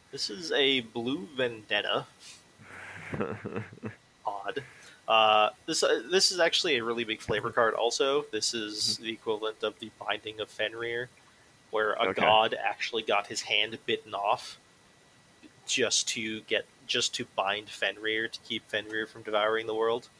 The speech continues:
Speaker 2: Oh, okay.
Speaker 1: Which is kinda cool. You know, nice
Speaker 2: Yeah.
Speaker 1: little, nice
Speaker 2: Mm-hmm.
Speaker 1: little bit of lore in here. Uh, obviously, like, this is a blue effect, even with the punching yourself in the face for God knows
Speaker 2: Yeah.
Speaker 1: how much damage.
Speaker 2: Mm-hmm.
Speaker 1: This card is, like,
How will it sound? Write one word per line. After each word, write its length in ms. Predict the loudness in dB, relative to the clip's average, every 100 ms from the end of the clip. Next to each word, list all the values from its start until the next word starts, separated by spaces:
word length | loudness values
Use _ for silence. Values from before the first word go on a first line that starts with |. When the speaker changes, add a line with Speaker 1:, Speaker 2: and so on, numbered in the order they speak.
| -20 -20 2
Speaker 2:
Oh, 160 | 6 8
okay. 220 | 6 2 0 -12 -10
Speaker 1:
Which 160 | -6
is 40 | -2
kinda 160 | 0 0
cool. 320 | 2 2 0 -10 -20 -20 _ _
You 100 | -4
know, 180 | -2 -2 0
nice 260 | 2 4
Speaker 2:
Yeah. 80 | 2
Speaker 1:
little, 160 | 2 0 -6 -4
nice 180 | -4 -2
Speaker 2:
Mm-hmm. 80 | -2
Speaker 1:
little 80 |
bit 120 | 0 0
of 60 |
lore 280 | 2 0 0
in 60 | -4
here. 340 | -2 0 0 -2 -16 -8 2
Uh, 280 | 6 6 6
obviously, 680 | 4 4 2 0 0 0 -2 -4
like, 200 | -4 -4 -8
this 260 | -2 -2 -2 -4
is 240 | -6 -4
a 120 | -2 -4
blue 300 | -4 -12 -8
effect, 460 | -8 0 0 0 -10
even 300 | -10 -8 -6
with 200 | -6 -8 -8
the 280 | -4 -2 -4 _ -14
punching 320 | -8 -8 -8
yourself 280 | -6 -6 -6
in 40 |
the 60 | -10
face 240 | -6 -6
for 100 | -6
God 240 | -4 -4 2
knows 160 | 2
Speaker 2:
Yeah. 40 | 2
Speaker 1:
how 80 | -2
much 160 | -4
damage. 400 | -6 -6 -8 -10 -12 -20 -20 -20 -20 -20 -20 -20 -20 -20 -20 -20 _ _ -20 -20
Speaker 2:
Mm-hmm. 100 | -20 -20 -20 -20 _ _ -4
Speaker 1:
This 140 | -4
card 220 | 2 4 4
is, 160 | 4
like, 260 | 6 6